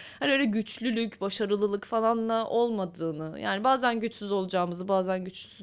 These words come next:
güçlü olabileceğimizi ha-, yani öyle bir dünyayı hayal ediyorum. Ee, ve o yüzden de o çağrı bir önceki, daha önceki linçlerimize de şeydi yani, hani,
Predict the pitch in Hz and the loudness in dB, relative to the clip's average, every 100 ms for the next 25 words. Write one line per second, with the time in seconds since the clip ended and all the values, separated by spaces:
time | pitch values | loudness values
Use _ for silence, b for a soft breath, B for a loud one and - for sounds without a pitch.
0 | - 185 190 214 220 196 180 175 165 165 | -18 -10 -8 -6 0 2 2 0 -4 -4
1 | 165 160 165 165 - _ - - _ 202 | -4 -4 -6 -8 -10 _ -18 -20 _ 2
2 | 196 233 247 202 185 175 170 165 180 170 | 6 6 4 0 -2 -2 -2 0 0 0
3 | 170 190 180 214 285 427 B B B B | 0 -2 0 -2 -2 -8 B B B B
4 | B - 202 202 202 202 196 196 208 190 | B -4 0 2 2 0 -2 -2 -4 -6
5 | 202 226 320 339 - - _ _ _ _ | -8 0 0 2 -2 -10 _ _ _ _
6 | _ _ - - 233 247 294 311 311 302 | _ _ -10 4 4 4 0 0 0 0
7 | 294 311 277 269 269 285 294 - - _ | -2 0 2 2 0 -2 -4 -6 -14 _
8 | 233 262 254 240 254 - 247 208 233 269 | -2 0 0 -2 -6 -8 -8 -2 0 2
9 | 247 240 247 214 208 - 214 214 214 214 | 0 -4 -4 -4 -4 0 2 2 -2 0
10 | 214 202 185 151 - 165 160 165 170 156 | 0 2 2 0 -4 -4 -4 -4 -4 -4
11 | 156 190 175 170 170 | -4 -4 -4 -4 -6